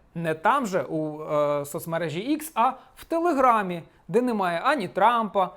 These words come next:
ані Грема, ані більшості західних лідерів. І навіть попри це Дімон був досить обережним.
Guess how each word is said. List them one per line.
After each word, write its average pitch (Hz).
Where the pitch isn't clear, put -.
ані 240
Грема, 190
ані 202
більшості 254
західних 185
лідерів. 160
І 170
навіть 175
попри 180
це 277
Дімон 156
був 170
досить 175
обережним. 156